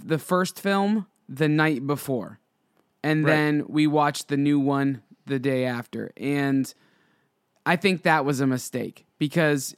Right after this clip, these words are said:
Speaker 1: I think you worded it pretty, pretty well when we were talking. There was no suspense for you because we had literally just lived the suspenseful moments. Now, the first movie has a lot of suspense. That being said, I don't think it was as good.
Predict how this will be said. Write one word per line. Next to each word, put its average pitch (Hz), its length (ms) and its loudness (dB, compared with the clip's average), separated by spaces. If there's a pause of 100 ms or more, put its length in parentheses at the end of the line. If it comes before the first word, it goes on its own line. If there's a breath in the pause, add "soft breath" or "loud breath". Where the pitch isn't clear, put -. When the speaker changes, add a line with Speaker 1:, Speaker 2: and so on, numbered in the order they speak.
Speaker 1:
I 139 100 -4
think 147 260 -2
you 165 200 0
worded 151 320 4
it 131 140 -2
pretty, 143 280 0
pretty 151 360 -4
well 139 560 2
when 120 260 -4
we 135 80 0
were 135 60 0
talking. 143 640 -2 (100)
There 165 180 0
was 165 160 0
no 170 240 2
suspense 156 720 -4
for 190 180 -4
you 220 360 -2 (400 soft breath)
because 165 420 2
we 156 200 -2
had 156 140 0
literally 165 500 2
just 147 280 -4
lived 151 600 0
the 143 220 -4
suspenseful 143 680 -2
moments. 135 360 2
Now, 160 80 0
the 147 100 -2
first 254 360 0
movie 269 340 4
has 190 260 0
a 170 60 2
lot 156 300 4
of 170 140 0
suspense. - 640 -4 (440 loud breath)
That 170 240 2
being 156 180 0
said, 202 220 2
I 185 40 4
don't 185 160 0
think 185 200 -2
it 170 100 2
was 170 240 2
as 156 240 0
good. 147 580 2